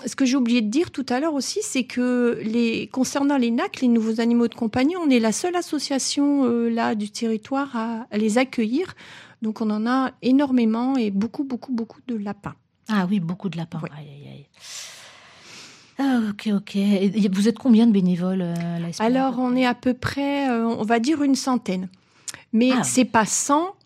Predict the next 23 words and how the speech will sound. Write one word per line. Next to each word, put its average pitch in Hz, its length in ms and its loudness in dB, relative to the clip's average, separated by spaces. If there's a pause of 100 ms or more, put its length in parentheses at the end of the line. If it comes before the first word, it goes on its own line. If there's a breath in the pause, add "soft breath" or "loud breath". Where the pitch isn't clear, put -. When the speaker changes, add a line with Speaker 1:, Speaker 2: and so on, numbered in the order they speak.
(240)
Speaker 1:
tous - 160 -4
les 240 140 2
jours, 294 380 2
attention, 190 600 -4
hein. 196 100 0
Speaker 2:
Oui, 190 140 2
bien 165 140 -6
sûr. - 180 -10 (100)
Speaker 1:
Sur, 220 500 0
euh, - 20 4
la 214 160 2
centaine, 240 480 2
c'est - 180 0
la 208 140 2
moyenne 226 720 2
mensuelle. 208 840 -2
On 220 380 2
a, 208 420 0
euh, 202 560 -4
des 202 200 -6
bénévoles 220 440 2
qui 202 220 -4
viennent 202 500 -2